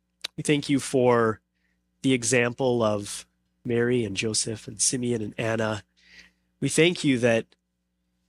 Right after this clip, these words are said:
we are not responsible for our own transformation, but that we offer to you our obedience and that you are the one who transforms us.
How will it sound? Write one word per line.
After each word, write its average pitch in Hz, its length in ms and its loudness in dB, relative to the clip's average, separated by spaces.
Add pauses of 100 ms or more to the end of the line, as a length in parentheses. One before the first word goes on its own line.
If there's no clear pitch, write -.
(1300)
we 156 440 6
are 131 600 6 (580)
not 143 180 0
responsible 160 880 2 (200)
for 127 240 -2
our 123 200 2
own 135 540 2 (160)
transformation, 131 1000 -2 (600)
but - 120 -8
that - 140 0
we 156 640 4 (540)
offer 139 400 4
to 143 160 0
you 135 480 2
our 127 260 2
obedience 123 960 0 (640)
and 120 140 0
that 120 100 2
you 135 300 2
are 147 100 4
the 135 100 0
one 120 300 0
who 107 140 -6
transforms 107 720 -4
us. - 460 -4